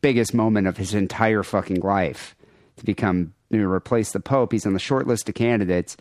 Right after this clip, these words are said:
And the reason he doesn't is because he was partying at frat houses and strip clubs and flashing gang signs on Facebook.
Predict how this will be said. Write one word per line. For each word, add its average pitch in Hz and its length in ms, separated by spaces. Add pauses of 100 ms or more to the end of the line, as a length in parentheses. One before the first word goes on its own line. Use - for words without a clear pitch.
(480)
And 113 140
the 110 40
reason 131 220
he 139 80
doesn't 127 300
is 104 100
because 123 300
he 131 80
was 123 120
partying 156 460
at 117 80
frat 127 300
houses 143 340
and 117 80
strip - 280
clubs 156 220
and 110 80
flashing 117 380
gang 104 280
signs 143 340
on 101 200
Facebook. 165 600